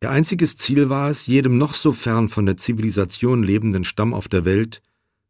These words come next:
die frohe Botschaft zu verkünden. Es war offensichtlich, dass Rachel ihre religiösen Vorstellungen nicht von ihrem Vater geerbt hatte.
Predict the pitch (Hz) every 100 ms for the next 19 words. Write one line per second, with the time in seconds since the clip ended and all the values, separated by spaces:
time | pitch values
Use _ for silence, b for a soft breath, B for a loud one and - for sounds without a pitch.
0 | _ - 110 101 101 104 113 110 - -
1 | - - - - 87 92 - 90 69 -
2 | - _ _ _ _ _ _ _ _ _
3 | _ _ 117 - 90 90 - - 95 113
4 | 117 90 78 - _ _ _ _ 98 90
5 | 104 110 - 104 101 95 90 87 87 76
6 | 92 123 98 87 95 101 - 107 104 101
7 | 101 101 _ 110 110 - - 104 98 98
8 | 101 - 76 69 - 73 - - - -
9 | -